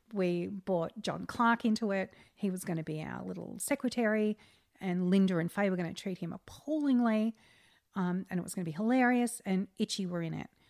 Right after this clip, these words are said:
Oh, it's brilliant. And John was the biggest thing on T V at the time. After the games, it was like, "Yeah, this is genius. We love it." Okay,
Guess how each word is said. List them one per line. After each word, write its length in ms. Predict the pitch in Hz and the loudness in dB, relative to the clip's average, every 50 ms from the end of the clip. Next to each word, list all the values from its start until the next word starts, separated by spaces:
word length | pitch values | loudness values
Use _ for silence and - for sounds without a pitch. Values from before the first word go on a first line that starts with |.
| _ _ _ _ _ - | _ _ _ _ _ 4
Oh, 300 | 285 277 269 240 208 - | 8 8 8 8 6 2
it's 120 | - - - | -2 -8 -6
brilliant. 360 | - 247 233 220 214 208 - - | 0 0 2 2 0 -2 -2 -2
And 200 | 190 190 196 185 | 0 0 0 0
John 260 | - 226 202 190 185 | 0 0 0 0 0
was 100 | 180 165 - | -2 -4 -6
the 80 | - 175 | -8 -8
biggest 260 | 180 175 175 - - | -8 -8 -8 -8 -8
thing 400 | - 180 175 175 - - - - _ _ _ _ _ _ _ _ - | -6 -6 -4 -4 -6 -8 -12 -14 _ _ _ _ _ _ _ _ -6
on 260 | 185 170 160 175 220 - | -4 -4 -4 -4 -6 -6
T 160 | - 208 196 | -4 -4 -4
V 160 | 185 185 175 | -2 -2 -4
at 100 | 175 220 | -4 -6
the 60 | 220 | -8
time. 460 | - - 233 233 233 240 240 233 233 - - _ _ _ - _ _ _ _ _ - - _ _ _ _ _ _ _ _ _ _ - | -4 0 2 4 4 6 4 4 2 0 -4 _ _ _ -20 _ _ _ _ _ -20 -20 _ _ _ _ _ _ _ _ _ _ -4
After 240 | - 175 160 - - | -2 -2 -2 -2 -2
the 80 | 175 170 | -2 0
games, 500 | - 185 180 196 196 202 202 214 214 - | 2 2 2 4 2 2 2 0 0 -2
it 80 | - | -6
was 100 | - - | -12 -10
like, 160 | 185 175 - - | -12 -8 -2 2
"Yeah, 220 | 247 262 269 269 | 4 4 4 4
this 220 | 220 214 175 - | 2 0 -4 -6
is 120 | 180 170 - | -8 -10 -10
genius. 500 | _ - - 294 277 269 262 254 - - | _ -2 2 6 6 8 8 6 4 0
We 80 | 240 226 | 0 2
love 160 | 220 220 226 | 4 4 4
it." 100 | 233 226 - - - - - _ _ _ - | 2 0 -2 -10 -20 -20 -20 _ _ _ 0
Okay, 360 | 240 233 - 175 170 170 - | 0 0 0 0 -4 -6 -6